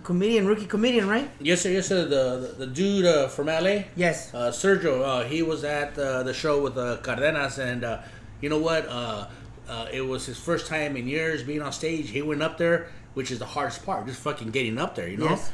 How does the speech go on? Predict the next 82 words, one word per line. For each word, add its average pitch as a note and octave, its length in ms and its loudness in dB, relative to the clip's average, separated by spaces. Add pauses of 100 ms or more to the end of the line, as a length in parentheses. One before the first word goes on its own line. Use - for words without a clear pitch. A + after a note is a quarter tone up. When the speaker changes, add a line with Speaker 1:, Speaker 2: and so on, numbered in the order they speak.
(100)
Speaker 2:
So - 140 -2
he D3 140 4
went F3+ 200 4
up F3+ 160 2
there F#3 220 4
and C3 120 2
he C#3 100 -2
fucking, C3+ 520 -6
you C3 80 -8
know, B2 140 -2
gave D3 260 -2
it D#3+ 60 0
all D#3+ 100 2
he D3+ 140 2
had, D3+ 300 0
and B2+ 160 -2 (320)
he D#3 140 2
did F3+ 220 4
well. G3+ 360 0 (260)
You F3 100 4
Speaker 1:
He, F3 60 10
Speaker 2:
know, E3 120 8
Speaker 1:
he D#3 80 4
Speaker 2:
and G3+ 80 8
Speaker 1:
owned A#3+ 160 8
the A3 40 8
stage, G3+ 380 6
you F3 60 2
know. F#3 100 4
I F3+ 120 2
Speaker 2:
fu- G3+ 100 6
Speaker 1:
told C4 100 8
him A#3 80 4
he G3+ 80 4
owned A3+ 140 4
the G3+ 60 0
stage, F#3 340 4
you D#3+ 80 -2
know. E3 60 0
Speaker 2:
Yeah, F#3+ 280 2
exactly. D3 400 -2
He E3 100 4
was F3+ 120 8
going F3 180 2
back F3 220 2
and C#3+ 100 -2
forth, E3+ 400 0
and, C#3 180 -2
you F#3 60 -4
know, G#3 60 -2
he, A3+ 120 2
he G#3 300 -4
did A#3 180 4
his A3 160 4
part. - 380 -4 (280)
And C#3 220 -2
for D3+ 180 2
being F#3 200 2
the D#3+ 60 0
first F3 240 -4
time E3+ 140 -6
on D#3+ 60 -6
stage, F#3 320 -4 (240)
that C#3+ 120 -2
was D3 160 4
really C#3+ 160 0
good. B2 240 -4 (240)
Speaker 1:
Yeah, D#3+ 200 -2
he D#3 160 -4
Speaker 2:
So, D#3 100 2
Speaker 1:
held F3+ 140 4
Speaker 2:
hey, F3+ 120 8
Speaker 1:
up, D3+ 60 2
Speaker 2:
hey, D#3+ 120 4
Speaker 1:
held E3 60 -2
Speaker 2:
good F#3 180 10
Speaker 1:
up. G3+ 140 12
Speaker 2:
job, D#3+ 60 0
good F3 120 4
job, F3+ 260 8
uh, C#3 160 6
dude. D#3 300 4